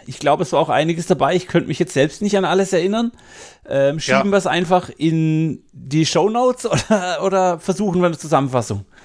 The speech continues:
Speaker 2: Ich hab eine mögliche Zusammenfassung oder
Speaker 1: Okay.
Speaker 2: vielleicht sogar zwei kurze mögliche Zusammenfassungen und dann kannst du ja mal gucken, wie du Agilität zusammenfassen würdest.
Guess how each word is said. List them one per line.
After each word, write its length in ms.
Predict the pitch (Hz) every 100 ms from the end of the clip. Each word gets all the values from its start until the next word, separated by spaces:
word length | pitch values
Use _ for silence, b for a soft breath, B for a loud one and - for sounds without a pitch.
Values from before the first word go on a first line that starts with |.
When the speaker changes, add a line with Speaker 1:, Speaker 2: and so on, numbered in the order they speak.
| B
Speaker 2:
Ich 160 | 123
hab 160 | 156 -
eine 360 | 127 131 156 151
mögliche 480 | 139 156 143 143
Zusammenfassung 720 | 131 127 120 107 - 110 - 110
oder 140 | 127
Speaker 1:
Okay. 100 | 131
Speaker 2:
vielleicht 180 | 127 -
sogar 240 | 117 120
zwei 380 | - 127 123 131
kurze 480 | - 151 147 - 117
mögliche 480 | 113 123 135 120 120
Zusammenfassungen 800 | 117 120 120 131 123 151 143 139
und 100 | 123
dann 120 | 117
kannst 240 | 127 -
du 40 | 131
ja 80 |
mal 120 | 131 127
gucken, 280 | 139 -
wie 80 | 123
du 180 | 131 143
Agilität 560 | 113 113 110 - 113 -
zusammenfassen 600 | 110 104 113 110 - 110
würdest. 420 | 120 196 -